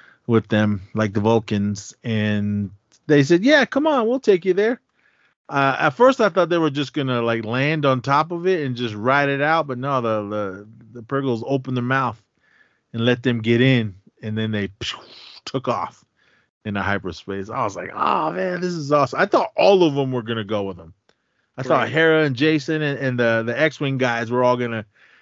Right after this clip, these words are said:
Speaker 1: land in there and go with them, but nah, it was
Speaker 2: <laughs>
Speaker 1: just, uh, Ahsoka and, um,
Speaker 2: Huyang.
Speaker 1: yeah, they're the ones that, "All right, we're gonna go, let's go." They took off, and then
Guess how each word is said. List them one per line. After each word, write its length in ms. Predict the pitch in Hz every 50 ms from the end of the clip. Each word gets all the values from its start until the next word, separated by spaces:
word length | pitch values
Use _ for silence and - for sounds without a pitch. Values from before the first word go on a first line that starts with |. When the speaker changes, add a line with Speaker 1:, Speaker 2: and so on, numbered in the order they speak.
| _ _ -
Speaker 1:
land 360 | 120 131 139 139 135 131 127
in 120 | 127 127
there 220 | 127 127 127 123 117
and 200 | 113 117 113 107
go 180 | 113 123 127 120
with 200 | 120 123 117 104
them, 160 | 101 98 95
but 140 | 95 95 101
nah, 320 | 104 113 113 107 104 101 101
it 40 |
was 240 | 104 101 - - -
Speaker 2:
<laughs> 20 | -
Speaker 1:
just, 380 | 175 147 104 95 - - - 101
uh, 280 | 98 95 90 85 90 101 113 101 87 - _ _ _ _ _ _ -
Ahsoka 580 | - 113 110 107 - - 107 104 104 101 98
and, 200 | 98 95 95 92
um, 380 | 92 92 92 90 90 87 87 85 - _ _ _ _ _ _ _ _ _ _
Speaker 2:
Huyang. 640 | 180 196 185 175 165 151 151 147 151 151 151 156 143 _ _ _ _ _ _ _ _ _ _ _ _ - - - -
Speaker 1:
yeah, 340 | 110 110 107 101 98 90 - -
they're 140 | 110 110 107
the 80 | 104 101
ones 240 | 98 98 95 92 87
that, 180 | 95 90 87 104
"All 80 | 113
right, 200 | 131 143 143 127
we're 140 | 120 139 139
gonna 200 | 147 156 156 156
go, 160 | 165 165 160
let's 180 | 160 160 151 -
go." 320 | - 202 185 170 156 135 110 101 - - - - - - - - - -
They 120 | - 104 92
took 240 | - 117 107 -
off, 320 | 107 101 101 95 92 - -
and 140 | 90 92 92
then 220 | 92 90 90